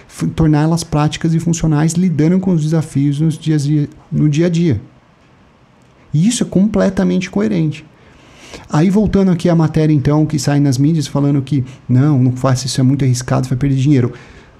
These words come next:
Meu Deus do céu, é exatamente assim que você muda de vida. É essa a lógica principal.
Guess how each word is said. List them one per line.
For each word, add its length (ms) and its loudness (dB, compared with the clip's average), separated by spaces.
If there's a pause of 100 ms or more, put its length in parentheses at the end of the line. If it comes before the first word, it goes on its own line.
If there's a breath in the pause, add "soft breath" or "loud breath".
(300)
Meu 440 2
Deus 380 0
do 120 -2
céu, 320 0
é 80 2
exatamente 960 2
assim 260 0
que 80 0
você 240 0
muda 260 2
de 120 0
vida. 460 0 (1400)
É 200 0
essa 260 0
a 40 2
lógica 460 2
principal. 720 -2